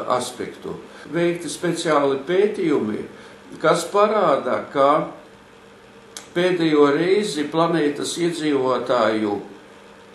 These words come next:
radošais gars, eh, radot jaunas idejas, ir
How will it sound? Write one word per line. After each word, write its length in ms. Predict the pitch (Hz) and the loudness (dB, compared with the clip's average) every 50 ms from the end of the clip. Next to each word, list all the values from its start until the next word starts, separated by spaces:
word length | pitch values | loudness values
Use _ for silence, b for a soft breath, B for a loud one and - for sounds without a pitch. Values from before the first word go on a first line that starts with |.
| - - - - - - - - | -20 -20 -20 -20 -20 -20 -12 -6
radošais 840 | - 135 156 165 170 - 151 147 135 131 - - 135 131 123 123 - - | 0 2 4 4 4 4 2 0 0 0 -2 -4 -4 -4 -4 -6 -8 -4
gars, 640 | - 156 170 196 214 208 - - - - - - | 0 2 4 4 2 0 -2 -6 -8 -10 -10 -8
eh, 60 | - - 104 90 80 71 65 65 - - - - - - - - - - - - | -8 -6 -6 -6 -6 -8 -8 -10 -12 -14 -18 -20 -20 -20 -20 -20 -20 -20 -14 -6
radot 500 | 120 139 143 147 131 135 135 131 123 131 | 0 2 2 2 2 0 -2 -2 -2 0
jaunas 520 | 135 139 139 139 139 131 123 120 - - | 0 0 2 2 0 0 -2 -4 -6 -6
idejas, 540 | 156 170 156 120 120 110 107 - - - - - B B B B B B B B B - | -4 -4 -2 -2 -2 -2 -2 -4 -8 -10 -12 -16 B B B B B B B B B -2
ir 220 | 143 147 165 165 | 0 2 2 4